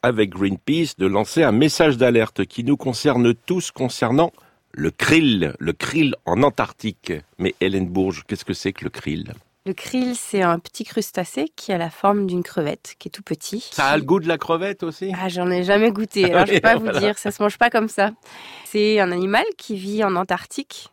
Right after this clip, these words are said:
Speaker 2: donc dans les mers du Sud, qui constitue finalement la nourriture de tous les autres animaux qui habitent là.
Speaker 1: C'est-à-dire, dans la chaîne alimentaire, il y a le krill, et puis certains mangent le krill, et d'autres mangent ceux qui ont mangé le krill.
Speaker 2: C'est ça. Le plus gros animal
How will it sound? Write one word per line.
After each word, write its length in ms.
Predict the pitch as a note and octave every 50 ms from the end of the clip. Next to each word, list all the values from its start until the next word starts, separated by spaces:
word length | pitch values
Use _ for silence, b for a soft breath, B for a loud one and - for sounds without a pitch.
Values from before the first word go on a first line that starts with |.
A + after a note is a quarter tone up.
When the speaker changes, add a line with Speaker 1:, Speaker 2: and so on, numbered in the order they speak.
| _ -
Speaker 2:
donc 140 | - - F#3
dans 140 | F3 F3 E3+
les 120 | E3+ E3+
mers 220 | E3+ E3+ F3 E3+ E3+
du 100 | E3+ E3+
Sud, 380 | - - - B3+ G#3+ F3+ E3+ -
qui 140 | - - -
constitue 480 | - G3+ G3+ - - F#3 - - A3+
finalement 320 | A3+ - G#3+ F3+ F3 F#3 G#3+
la 120 | G3 F3+
nourriture 680 | F#3 F3+ F3+ F#3 F#3+ - - - A3 A#3 B3 - - _ -
de 80 | F3+ F3+
tous 280 | F3 - - D4 D#4 C#4+
les 200 | B3 A3 G3 A#3
autres 300 | A#3+ - - G3+ F3+ G3
animaux 400 | F#3+ G3 G3 F#3+ F#3+ G#3 A#3+ A#3+ -
qui 520 | - - - F#3+ F#3 F#3 F3+ F3+ F3 F3+
habitent 300 | F3+ F3 E3+ F#3 - -
là. 160 | - D#3+ F#3 - _ _ _ _ _ _
Speaker 1:
C'est-à-dire, 160 | - B2+ G#2+
dans 140 | - C#3 D3
la 100 | D3+ D3+
chaîne 240 | - - - D3+ C#3
alimentaire, 560 | C3 B2+ B2 B2 A#2+ A#2+ A#2 G#2+ - D#3 D#3
il 60 | D#3+
y 60 | C#3 A#2
a 40 |
le 100 | G#2+ G#2+
krill, 460 | G2+ - - A#2 D3+ E3+ F#3 F3+ - - -
et 100 | B2 A2+
puis 180 | - - B2+
certains 440 | A#2 - - B2+ A2 - C3 A#2+ G#2+
mangent 260 | G#2 A#2 A#2+ G2+ -
le 120 | A2 G#2 G2+
krill, 280 | - - - D#3+ E3 - -
et 120 | A2+ A#2
d'autres 460 | A2+ A2+ C3+ D#3 E3 E3+ - - A#2 A2+
mangent 360 | A#2+ B2+ C#3+ D3+ B2+ - -
ceux 180 | - - D3+
qui 160 | C#3+ - - A#2+
ont 60 | A#2
mangé 260 | A#2 A#2 A2 A2 B2+
le 80 | A#2+ G#2+
krill. 320 | - A2+ G#2+ G#2 F#2 F2 F2
Speaker 2:
C'est 160 | - - G#3+
ça. 280 | G3 - F#3+ F3+ E3+ - - _
Le 140 | - F#3+ F#3
plus 180 | - - - F#3
gros 320 | - G#3 G#3 G#3 B3 B3
animal 640 | A#3 A3+ G#3+ G#3+ G#3+ G#3 G3+ G3+ G3+ G3 F#3 E3+